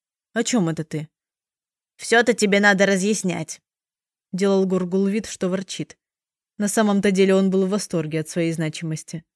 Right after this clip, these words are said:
Никто ранее до этой залётной девчонки не воспринимал каменного демона особо всерьёз. А эта ружуля всегда советуется. Его мнением интересуется. «В твоей голове картинки из другого мира»,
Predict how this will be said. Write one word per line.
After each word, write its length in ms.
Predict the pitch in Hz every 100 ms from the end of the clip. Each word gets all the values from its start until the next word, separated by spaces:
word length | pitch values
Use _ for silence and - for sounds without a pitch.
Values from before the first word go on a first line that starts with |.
| _ _ _ _ _
Никто 300 | 220 226 233
ранее 340 | 226 240 202 170
до 80 | 180
этой 220 | 180 180
залётной 440 | 170 190 180 190
девчонки 640 | 180 185 - 214 202 - 170 _ _ _
не 140 | 190 196
воспринимал 580 | 190 - 220 233 233
каменного 480 | 233 214 214 208 208
демона 400 | 202 220 214 214
особо 300 | 214 - 202
всерьёз. 580 | 196 240 220 165 143 - _ _ _ _ _ -
А 80 |
эта 240 | 202 196 208
ружуля 360 | 202 220 214
всегда 280 | 185 185 180
советуется. 760 | 196 226 185 160 160 160 - 151 _ _ _ _ -
Его 220 | 208 226
мнением 480 | 226 180 170 165 170
интересуется. 840 | 170 180 165 - 156 156 - 170 - _ _ _ _ _ _ -
«В 40 |
твоей 340 | 180 190 190
голове 400 | 185 202 202 214
картинки 480 | 202 185 202 196 185
из 100 | 202
другого 400 | 190 196 196 214
мира», 400 | 233 190 170 151